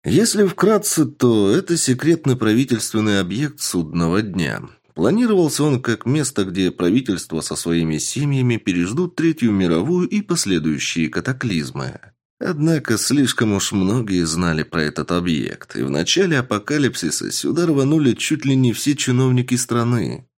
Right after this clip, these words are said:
Объект охранялся, и, к счастью, охрана пережила первые дни апокалипсиса и смогла наладить оборону. Начальник базы начал подготовку к приему высших чинов. Если это не Судный день, то что?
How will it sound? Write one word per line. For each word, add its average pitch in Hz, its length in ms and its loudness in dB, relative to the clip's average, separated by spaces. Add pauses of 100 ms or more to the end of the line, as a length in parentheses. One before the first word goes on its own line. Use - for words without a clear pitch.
(380)
Объект 196 480 0
охранялся, 151 800 2
и, 78 200 2
к 65 60 -8
счастью, 92 560 0
охрана 101 400 -2
пережила 98 580 2
первые 82 460 2
дни 80 220 0
апокалипсиса 123 960 -2
и 156 200 -2
смогла 143 540 0
наладить 82 640 -2
оборону. 82 840 -2 (460)
Начальник 175 580 2
базы 131 380 2
начал 120 340 2
подготовку 101 680 0
к - 100 -18
приему 101 460 4
высших 110 460 0
чинов. 107 720 0
Если 85 380 0
это 90 160 0
не 90 120 0
Судный 95 420 0
день, 101 300 -2
то 90 180 0
что? - 600 -2